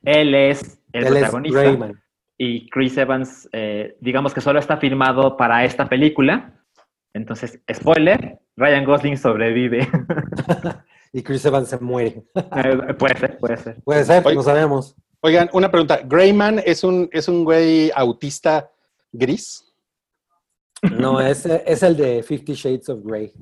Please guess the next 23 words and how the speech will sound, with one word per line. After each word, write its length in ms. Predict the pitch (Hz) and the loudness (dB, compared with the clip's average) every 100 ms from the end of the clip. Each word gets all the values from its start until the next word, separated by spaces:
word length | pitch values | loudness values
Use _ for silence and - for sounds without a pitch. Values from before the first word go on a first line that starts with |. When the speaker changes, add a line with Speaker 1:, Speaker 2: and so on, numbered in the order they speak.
| - - - - - - | -20 -20 -20 -16 -16 -12
Speaker 3:
Ah, 320 | - 208 - - | -12 -12 -16 -10
Speaker 1:
Ah, 320 | - 143 175 | 0 4 4
Speaker 3:
no 60 | 170 151 147 | 6 4 4
Speaker 1:
no 60 | |
Speaker 3:
mames. 0 | |
Speaker 1:
mames, 340 | 160 165 156 139 | 2 0 0 -2
claro, 360 | 143 147 147 135 | -2 0 0 -2
Speaker 3:
Está, 100 | 139 | -4
Speaker 1:
sí. 140 | 139 | -6
Speaker 3:
ese 220 | 131 135 | -10 -10
está 160 | 143 147 | -8 -6
Speaker 1:
O 40 | |
Speaker 3:
cabrón, 240 | 135 131 143 | 0 2 2
Speaker 1:
el 80 | 156 | 0
Speaker 3:
sí. 60 | 151 | -2
Speaker 1:
Gandalf 480 | 160 170 170 170 139 | 0 0 0 -2 0
de 120 | 131 | -2
Greyman. 640 | 127 143 156 139 113 113 120 117 | 2 2 2 0 -4 -8 -16 -16
Speaker 3:
<laughs> 840 | - 139 _ _ 160 - 139 - - | -12 -12 _ _ -8 -8 -18 -20 -2
Oigan, 320 | 143 160 160 | 0 2 0
eh, 300 | 160 143 139 139 | 2 4 4 4
Aleph 520 | 175 185 190 - - | 4 4 4 0 -16
Ramos, 840 | 143 123 156 165 147 123 - - | -12 -2 0 0 -2 -4 -8 -20